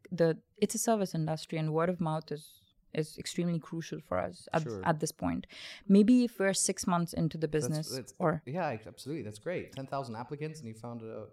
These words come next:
Speaker 2: ten people a job. That's, that's gonna be fantastic.
Speaker 1: No, but, but that's, that's not the only thing we're doing. You
Speaker 2: Mm.
Speaker 1: know, we don't wanna pose ourselves as a recruitment agency. Um,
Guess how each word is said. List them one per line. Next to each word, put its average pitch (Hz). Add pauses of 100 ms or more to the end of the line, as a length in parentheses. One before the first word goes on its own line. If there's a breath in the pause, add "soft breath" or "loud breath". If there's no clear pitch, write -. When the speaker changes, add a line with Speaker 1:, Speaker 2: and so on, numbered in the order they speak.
Speaker 2:
ten 117
people 120
a 117
job. 139
That's, 113
that's -
gonna 135
be 135
fantastic. 196
Speaker 1:
No, 277
but, 254
but 196
that's, 214
that's 202
not 311
the -
only 202
thing 196
we're 156 (160)
doing. 156
You - (140)
Speaker 2:
Mm. -
Speaker 1:
know, 165
we 196
don't 226
wanna 262
pose 214
ourselves 185 (140)
as 175
a 160 (180)
recruitment 180
agency. 156 (600 soft breath)
Um, 170